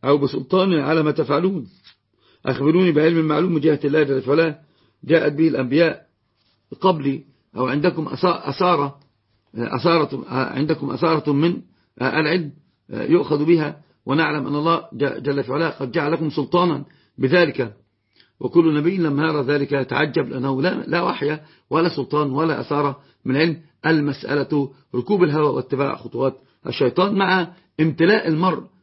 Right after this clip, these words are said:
بالمكانة والوجاهة والسيادة والموال التي يملكها،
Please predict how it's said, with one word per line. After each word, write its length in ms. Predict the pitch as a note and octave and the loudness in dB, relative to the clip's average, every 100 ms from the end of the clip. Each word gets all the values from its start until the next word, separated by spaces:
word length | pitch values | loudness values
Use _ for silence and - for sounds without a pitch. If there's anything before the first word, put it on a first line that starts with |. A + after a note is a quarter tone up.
| _ | _
بالمكانة 960 | - C#3+ D#3+ - B2+ B2 C3+ D3+ D#3+ C#3+ | -2 0 0 -2 -6 -4 -2 0 0 -2
والوجاهة 560 | - A#2 B2+ D3+ D3+ | -2 -2 -2 -2 -2
والسيادة 640 | C3+ - A#2+ C3+ C#3+ C#3+ C#3+ - _ - | -2 -4 -2 0 2 0 -4 -16 _ -4
والموال 2000 | C3 C#3+ - A#2+ A#2+ A#2+ C3+ C3 B2 B2 B2+ - - _ - A#2+ C3 C#3+ D#3 D3+ | -2 -2 -4 -8 -8 -8 -6 -4 -2 -4 -8 -16 -20 _ -8 -2 2 4 6 4
التي 320 | C#3 C3+ C3 - | 2 2 0 0
يملكها، 680 | B2+ B2+ E3 E3 E3 E3+ | -2 2 2 2 2 2